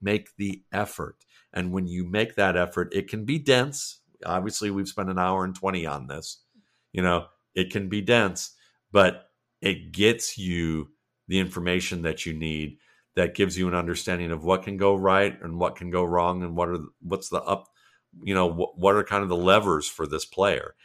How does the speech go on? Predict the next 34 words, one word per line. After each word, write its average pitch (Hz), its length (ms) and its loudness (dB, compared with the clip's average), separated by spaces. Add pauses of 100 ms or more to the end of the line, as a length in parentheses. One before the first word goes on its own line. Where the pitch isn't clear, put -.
(260)
And, 76 440 -6
you 85 140 -4
know, 78 320 -2
again, 95 540 0 (680)
it, 196 280 2 (240)
I 104 100 4
think 110 260 0
if 98 160 0
he 107 200 0
had 98 220 2
been 98 100 0
able 98 200 2
to 85 60 -2
start 101 300 4
off 98 240 4
in 90 60 -6
a 85 40 -4
more 87 220 -4
stable 92 440 -2
situation 98 840 -2 (680)
earlier 101 380 4
in 95 80 0
his 90 180 -4
career 101 600 0 (300)
and, 82 420 -6
and 85 160 -4
have 92 260 0
someone 90 420 -2
who 85 140 -6
was 82 220 -4
a 76 140 -4
proven 98 560 -4
coach 90 580 -2 (540)
who 92 180 0